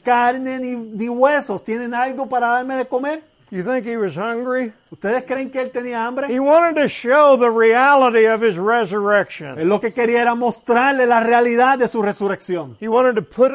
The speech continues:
Speaker 2: an end to this idea that he, they saw some hallucination.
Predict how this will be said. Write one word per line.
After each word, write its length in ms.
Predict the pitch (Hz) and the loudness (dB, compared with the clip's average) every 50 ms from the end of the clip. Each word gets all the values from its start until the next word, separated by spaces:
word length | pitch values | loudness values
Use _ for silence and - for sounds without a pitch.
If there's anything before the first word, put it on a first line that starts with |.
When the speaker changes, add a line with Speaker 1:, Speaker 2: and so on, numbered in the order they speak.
| - _ - | -2 _ -10
Speaker 2:
an 160 | 220 208 214 | -8 -8 -6
end 440 | 214 214 226 254 262 254 240 226 214 | -6 -4 -2 0 0 0 0 0 -2
to 60 | 202 | -4
this 240 | 196 214 196 - - | -4 -4 -6 -4 -2
idea 480 | 214 202 196 202 180 175 190 196 196 190 | -2 -2 -2 -2 -2 0 0 0 0 0
that 120 | 175 180 | -2 -4
he, 120 | 165 175 185 - | -4 -4 -6 -8
they 240 | 175 160 196 190 165 | -8 -8 -6 -6 -6
saw 320 | - - 214 220 214 214 175 | -4 -2 0 0 0 0 -2
some 280 | - - 220 208 190 170 | -6 -8 -8 -6 -6 -6
hallucination. 1080 | 180 190 214 220 226 190 - - 208 196 202 220 220 220 185 - - 151 135 131 113 | -6 -4 -4 -6 -6 -8 -10 -12 -12 -10 -8 -8 -8 -8 -10 -12 -14 -16 -16 -18 -18